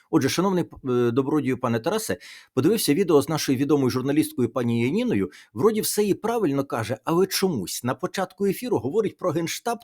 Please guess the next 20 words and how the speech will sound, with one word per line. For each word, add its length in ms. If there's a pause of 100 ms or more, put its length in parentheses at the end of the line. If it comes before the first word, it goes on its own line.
такий-сякий, 760 (240)
що 180
закупив 540
якісь 280
шахи 720 (240)
і 80
за 100
тисячу 440
доларів, 560
якісь 380
ікони 500
теж 220
вроді 360
не 80
старовинні 520
з 60
музею, 400
як 180
при 140
Януковичу, 640